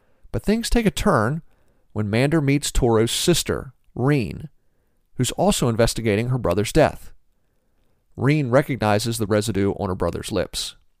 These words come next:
It's Tempest, a powerfully addictive narcotic that has become popular in the corporate sector.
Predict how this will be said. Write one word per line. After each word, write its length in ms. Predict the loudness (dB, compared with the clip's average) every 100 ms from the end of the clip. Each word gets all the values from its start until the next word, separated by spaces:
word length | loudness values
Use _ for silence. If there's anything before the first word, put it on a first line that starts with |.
| _ -20 _
It's 240 | -2 -2
Tempest, 640 | 2 4 4 2 -2 -8 -10 -16 _ _ _ _ -10
a 100 | 4
powerfully 580 | 4 6 4 4 0 0
addictive 440 | 0 -2 0 -2
narcotic 720 | 0 -2 2 4 4 2 -6 -12
that 80 | -6
has 100 | -4
become 340 | -4 -2 -4
popular 600 | -4 0 0 2 0 0 -2
in 160 | -4
the 60 | -4
corporate 360 | -2 -2 -2 -2
sector. 380 | -4 -4 -12